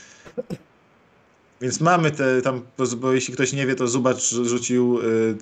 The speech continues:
trz-, chyba trzydzieści jeden punktów i dwadzieścia dziewięć zbiórek miał po tym, jak, y, bo, jak go Chorwacja w, na Mistrzostwach Świata uskrzydliła.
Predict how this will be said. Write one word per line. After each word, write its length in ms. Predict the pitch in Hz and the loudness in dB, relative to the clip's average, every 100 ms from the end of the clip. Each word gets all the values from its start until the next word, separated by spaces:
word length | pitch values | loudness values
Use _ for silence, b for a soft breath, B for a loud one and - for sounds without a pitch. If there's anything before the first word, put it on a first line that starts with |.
| - | -4
trz-, 260 | - 123 | -4 -2
chyba 180 | 110 117 | -2 0
trzydzieści 460 | 117 123 123 127 135 | 0 2 2 2 2
jeden 180 | 123 117 | 2 0
punktów 280 | 131 131 | -6 -4
i 40 | 120 | -2
dwadzieścia 260 | 123 123 | 0 0
dziewięć 220 | 113 117 107 | -2 -4 -4
zbiórek 400 | 107 117 101 87 | 0 0 0 -4
miał 160 | 92 | -8
po 120 | 87 | -8
tym, 160 | 98 101 | -8 -4
jak, 280 | 98 95 - | -2 -4 -6
y, 480 | 95 98 95 95 95 | -4 0 0 0 0
bo, 240 | 95 98 | 0 2
jak 140 | 101 98 | 2 2
go 80 | |
Chorwacja 920 | 95 117 110 120 - 110 104 104 101 98 107 | 2 2 4 4 2 2 2 4 2 0 -4
w, 20 | |
na 220 | 107 104 | -8 -6
Mistrzostwach 340 | 104 107 107 | -4 -4 -4
Świata 220 | 104 104 92 | -4 -2 -2
uskrzydliła. 640 | 92 - 90 92 87 | -2 -2 -2 -2 -2